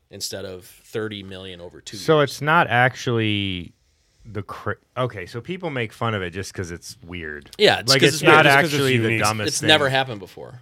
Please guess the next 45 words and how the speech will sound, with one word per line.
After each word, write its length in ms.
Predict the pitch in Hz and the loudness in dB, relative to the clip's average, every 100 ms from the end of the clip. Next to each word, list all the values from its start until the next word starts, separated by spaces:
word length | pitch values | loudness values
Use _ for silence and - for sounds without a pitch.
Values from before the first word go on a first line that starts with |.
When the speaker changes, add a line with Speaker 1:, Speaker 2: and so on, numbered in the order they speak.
| _ | _
Speaker 2:
Yeah, 280 | 117 131 113 | -6 -2 0
but 120 | 117 | -2
it's 120 | 117 | -2
not 160 | 135 131 | 0 4
actually, 400 | 123 120 - 110 | 4 2 -4 -2
like, 220 | 101 90 _ _ | -2 -6 _ _
the 100 | 110 | -14
dumbest 500 | 87 - 98 95 - - | -10 -6 -6 -6 -12 -10
business. 440 | 92 - 76 78 | -10 -10 -14 -16
There's 180 | 85 78 | -16 -14
been 220 | 98 85 | -14 -4
Speaker 1:
Well, 160 | - 120 | 0 0
Speaker 2:
worse 100 | 123 | -2
Speaker 1:
I 40 | |
mean, 160 | 139 139 | -4 -6
you're 100 | 139 | -4
paying 340 | - 165 160 | -2 0 0
a 60 | 135 | 2
guy 200 | 127 117 | 2 2
a 60 | |
million 300 | 110 120 107 | 2 0 0
dollars 380 | 104 107 104 98 | 2 2 2 -4
who 140 | 107 90 | -12 -12
hasn't 280 | 110 104 98 | -12 -12 -10
played 260 | - 104 - | -10 -10 -14
for 80 | 95 | -18
you 100 | 87 | -18
in 60 | |
a 60 | 82 | -14
decade. 460 | 92 87 62 62 123 | -14 -14 -18 -20 -20
Speaker 2:
Well, 300 | 147 135 120 | -10 -6 -2
right, 180 | 127 | -2
but 60 | 113 | -2
like 180 | 110 98 | -6 -8
you 60 | 92 | -10
said, 200 | - 98 | -8 -8
it 20 | |
would 120 | 87 | -8
normally 320 | 90 98 92 | -10 -10 -10
have 80 | 82 | -12
been 120 | 76 | -12
paid 240 | 69 80 76 | -12 -10 -8
out 220 | 76 73 | -8 -10
in, 140 | 76 | -14
like, 240 | 71 69 | -16 -18